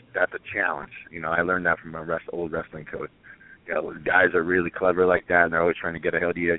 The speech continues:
Teach them backwards. That way they, they can't get ahead of you. You know, they don't know where it starts. And, uh, me and him hit it off great, and that's why we're so tight. But when I hear other coaches, they try to explain. When I used to watch Tom Cruise do what he did,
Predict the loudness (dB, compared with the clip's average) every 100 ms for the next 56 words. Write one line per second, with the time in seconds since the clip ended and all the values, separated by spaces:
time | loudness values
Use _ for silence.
0 | -2 -8 -6 -2 2 2 0 -6 0 2
1 | 4 2 2 -6 -10 _ _ _ _ -8
2 | -2 0 0 -2 2 2 2 -8 -16 _
3 | _ _ -10 -6 0 2 2 0 0 2
4 | 0 0 -2 -2 -2 -16 -18 -20 -20 -20
5 | -20 _ 0 2 2 4 6 6 2 -2
6 | _ _ _ _ _ -8 0 0 4 2
7 | 4 4 6 4 2 4 4 2 _ _
8 | -18 -8 0 0 0 2 2 4 2 0
9 | -8 -6 -4 -4 -2 0 0 -4 -20 _
10 | _ _ _ _ 0 0 0 -2 2 2
11 | 4 4 4 0 -2 0 -2 -2 -6 -6
12 | -6 -4 -2 -4 -6 -6 -2 0 2 0
13 | 2 0 -2 -4 0 0 0 -2 -2 -4
14 | -4 -4 -2 -2 -2 -4 0 2 2